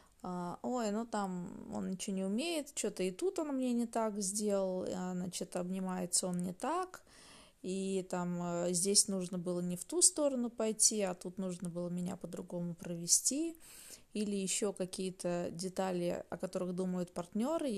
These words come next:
Я вот, к сожалению, не, а, м, как бы не, не сильно в курсе о том, что думают мужчины-партнёры по поводу <laughs> партнёрш, но примерно, а, там мой такой,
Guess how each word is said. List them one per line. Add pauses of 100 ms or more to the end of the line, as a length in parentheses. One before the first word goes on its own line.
(160)
Я
вот,
к
сожалению,
не, (920)
а, (220)
м, (520)
как
бы
не,
не
сильно
в
курсе
о
том,
что
думают
мужчины-партнёры
по
поводу
<laughs> (100)
партнёрш,
но (280)
примерно,
а,
там
мой (320)
такой,